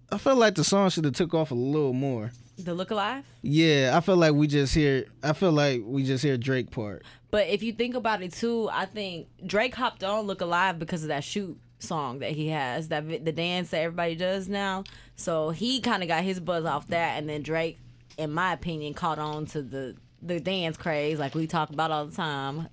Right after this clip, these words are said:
Speaker 2: how Drake likes to do. And then he hopped on Hook, Look Alive. So I've heard him on a few other songs, but I, I, mm, I've seen articles too that say that he's supposed to be a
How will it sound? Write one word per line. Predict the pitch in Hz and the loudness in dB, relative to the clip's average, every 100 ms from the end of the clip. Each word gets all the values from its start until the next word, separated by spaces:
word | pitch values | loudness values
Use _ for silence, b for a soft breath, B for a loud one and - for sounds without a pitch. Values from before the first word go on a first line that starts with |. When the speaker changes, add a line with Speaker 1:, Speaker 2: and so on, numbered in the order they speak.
| - | -2
Speaker 2:
how | 151 151 | -2 0
Drake | 151 143 | -2 -2
likes | 147 151 - | -2 -4 -6
to | 147 | -4
do. | 160 139 139 b b b b | -2 -2 -6 b b b b
And | 139 | -4
then | 160 180 | -2 0
he | 165 156 | 0 0
hopped | 151 135 | -2 -2
on | 139 143 | -4 -4
Hook, | 147 139 135 - | -4 -6 -10 -6
Look | 170 | -4
Alive. | 160 143 135 131 131 | -4 -2 -2 -2 -6
So | - 123 117 139 156 - - _ B B B B B - | -6 -4 -4 -6 -12 -18 -20 _ B B B B B 0
I've | 190 240 | 0 2
heard | 269 262 262 | 2 2 0
him | 254 | 0
on | 254 254 | 0 -2
a | |
few | 247 277 262 | -2 -2 0
other | 262 262 | -2 -4
songs, | - 240 240 240 247 202 | -4 -2 0 -2 -4 -6
but | 185 151 | -4 0
I, | 160 156 135 98 | 0 0 -2 -4
I, | 147 | -6
mm, | - 156 151 - - | -6 -8 -8 -12 -2
I've | 196 202 | -2 -2
seen | 226 214 185 | -4 -2 -2
articles | 160 175 170 151 - | -2 -2 -4 -8 -8
too | 175 160 | -6 -6
that | 127 | -6
say | - 147 139 | -6 -4 -4
that | 139 | -6
he's | 143 139 | -8 -8
supposed | 135 139 | -8 -6
to | 143 | -8
be | 131 131 123 | -6 -6 -6
a | 120 | -8